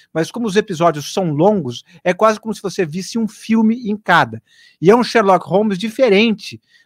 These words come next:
daquele que a gente imagina, de um senhor, é, pomposo, ou, ou, não, não é nada disso. Ele é uma pessoa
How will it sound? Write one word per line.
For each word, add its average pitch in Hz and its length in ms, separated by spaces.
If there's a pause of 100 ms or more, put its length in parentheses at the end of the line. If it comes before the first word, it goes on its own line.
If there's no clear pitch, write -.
daquele 170 340
que 175 80
a 151 60
gente 170 160
imagina, 165 640
de 117 100
um 123 300
senhor, 139 640 (460)
é, 131 200
pomposo, 151 720
ou, 220 760
ou, 214 80
não, 151 200
não 175 120
é 175 60
nada 220 280
disso. 147 400
Ele 123 140
é - 20
uma 170 100
pessoa 156 420